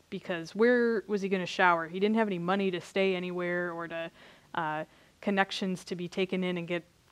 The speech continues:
cleaned, so he's probably kinda gross, and the father gives him this big bear hug in my mind. And then the father asks his servants for a robe and a ring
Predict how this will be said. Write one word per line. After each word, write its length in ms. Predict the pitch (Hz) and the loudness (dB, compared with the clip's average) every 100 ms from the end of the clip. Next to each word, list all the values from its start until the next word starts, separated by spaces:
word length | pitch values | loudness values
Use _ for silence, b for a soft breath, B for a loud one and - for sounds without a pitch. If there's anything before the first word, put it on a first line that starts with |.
| _ - | _ -4
cleaned, 540 | - 302 208 190 196 | 6 8 8 4 2
so 200 | 220 190 | 4 4
he's 280 | 185 226 214 | 2 -2 4
probably 320 | 302 311 262 | 6 6 4
kinda 320 | - 254 269 | 4 4 4
gross, 420 | 202 202 226 247 - | 8 10 10 8 0
and 160 | 196 | -2
the 60 | 196 | 4
father 300 | 247 269 262 | 8 8 8
gives 180 | 226 214 | 4 4
him 120 | 190 | 2
this 120 | 180 | 0
big 240 | 202 190 | 0 4
bear 240 | 190 302 269 | 10 12 12
hug 240 | 269 269 | 10 10
in 100 | 226 | 8
my 140 | 208 196 | 6 4
mind. 400 | 202 220 240 240 B B B B _ _ _ _ _ _ _ _ _ - | 6 6 6 2 B B B B _ _ _ _ _ _ _ _ _ 4
And 160 | 247 | 6
then 100 | 349 | 6
the 80 | 392 | 4
father 320 | - 285 277 | 6 6 8
asks 440 | 254 269 - - - | 8 6 6 -2 0
his 120 | 220 | 0
servants 420 | - 294 277 233 | 2 2 4 2
for 280 | - 202 190 | 0 -4 -2
a 80 | 190 | -2
robe 580 | 185 220 240 185 170 190 b b b b | 2 4 6 4 -2 -10 b b b b
and 160 | 185 180 | -4 -2
a 80 | 175 | 0
ring 540 | 190 226 196 170 | 4 4 4 -2